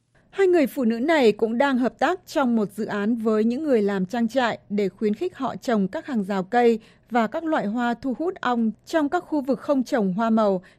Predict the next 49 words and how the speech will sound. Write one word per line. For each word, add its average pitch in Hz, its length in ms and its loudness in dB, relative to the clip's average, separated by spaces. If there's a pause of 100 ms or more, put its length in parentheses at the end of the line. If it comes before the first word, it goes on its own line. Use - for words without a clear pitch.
như 285 160 2
sân 254 320 0
vườn, 220 340 2
cất - 260 -4
giữ 226 160 -6
thiết 330 160 -4
bị, 269 280 -4 (280)
nơi 262 180 0
quay 262 220 -2
xe, 254 380 -2 (240)
dọc 214 280 -2
các 311 160 -6
con 254 220 0
đường 233 260 2 (140)
và 208 220 -2
các 254 200 -10
đường 233 260 2
biên 226 240 2
cánh 208 220 0
đồng. 220 300 2 (540)
Bà 294 160 2
Smith 320 440 -2 (160)
Cooper 285 440 2 (100)
nói 233 540 0
nguồn 294 220 2
cung 320 240 0
tài 247 140 2
chính 233 320 0
từ 285 160 -2
chính 226 200 -2
phủ 285 160 -8
liên 233 260 0
bang 247 240 0 (240)
có - 120 -8
thể 320 180 2
trang 294 260 -2
trải 254 260 -2
phần 202 300 -2
nào 214 260 0
những 214 320 -2
chi 285 200 -4
phí 233 320 -4
cho 262 200 -6
các 311 200 -10
biện 254 200 -6
pháp 330 260 -10
bảo 208 160 -6
tồn 190 260 -2
này. 190 320 -2